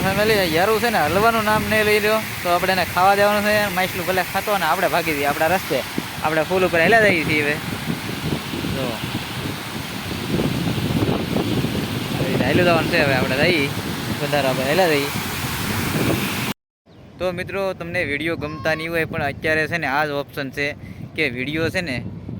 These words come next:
ઉતારવા માટે સમય ઓછો હોય, વરસાદ આવતો હોય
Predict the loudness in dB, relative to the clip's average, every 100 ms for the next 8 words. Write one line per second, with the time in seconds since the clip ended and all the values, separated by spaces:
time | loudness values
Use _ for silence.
0 | -10 -6 -2 0 0 -4 -4 -4 -4 -4
1 | -4 -4 -6 -4 -4 -4 -6 -4 -2 0
2 | -2 -4 -4 -4